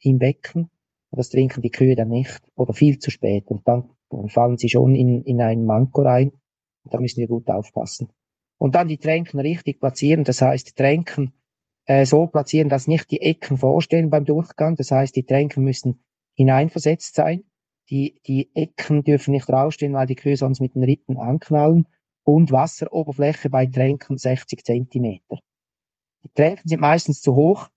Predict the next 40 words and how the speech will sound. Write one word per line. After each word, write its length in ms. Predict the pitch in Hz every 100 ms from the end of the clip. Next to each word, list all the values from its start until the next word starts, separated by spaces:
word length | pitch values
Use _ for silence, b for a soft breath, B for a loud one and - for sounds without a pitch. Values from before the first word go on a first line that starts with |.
| _
montiert 720 | 165 170 - 170 190 - _ _ _ _ _ _
und, 200 | 143 143
äh, 140 | 147
da 80 | 139
gibt's 240 | 135 151 -
viele 240 | 156 156
Bilder, 360 | 139 160 180 165
die 200 | 151 135
zeigen, 380 | 139 147 165
dass 160 | 151 -
Kühe 340 | - 165 170
lieber 400 | 147 170 175 139 _ _
tief 360 | - 165 202 -
trinken. 580 | 170 180 208 - 226 - _ _ _ _ _ _
Und 200 | 151 143
die 60 | 143
Landwirte, 420 | 143 151 151 139
ja, 40 |
die, 180 | 127 135
die 120 | 131
meinen 240 | 135 135 143
ja 100 | 131
dann 140 | 123
immer, 240 | 139 170 143
wenn 120 | 135
eine 240 | 131 123
Tränke 400 | - 131 143 -
zu 140 | - 131
tief 280 | 139 143
montiert 380 | 123 113 131 -
ist, 120 | 117
hat's 220 | 120 120 -
da, 380 | 117 117 113
äh, 300 | 110 113 113 -
koten 340 | - 139 135 123
die 100 | 120
Kühe 380 | 139 139 127 -
vermehrt 380 | 120 120 135 -
rein, 340 | 113 107 165
oder? 220 | 151 147